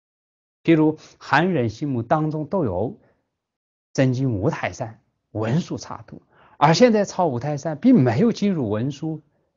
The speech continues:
圣境，但是不要紧，升到极乐世界下来就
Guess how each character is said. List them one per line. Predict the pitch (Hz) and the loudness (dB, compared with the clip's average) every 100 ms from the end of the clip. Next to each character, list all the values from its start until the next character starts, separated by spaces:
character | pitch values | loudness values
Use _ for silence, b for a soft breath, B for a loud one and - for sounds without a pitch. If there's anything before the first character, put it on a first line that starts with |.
| _ | _
圣 | - 165 104 | -4 -2 -2
境， | 135 - b b _ - | -8 -12 b b _ 0
但 | 120 101 | 0 0
是 | - | -10
不 | - 156 | -4 -2
要 | 110 | -2
紧， | 107 107 - b | -8 -14 -20 b
升 | - 254 | 0 4
到 | 262 233 | 4 4
极 | 190 | 2
乐 | 220 233 226 | 2 2 -4
世 | 214 - 269 | -8 -8 -8
界 | 233 254 - _ _ _ _ | -6 -8 -8 _ _ _ _
下 | 247 180 | 2 2
来 | 101 | -2
就 | 101 | -12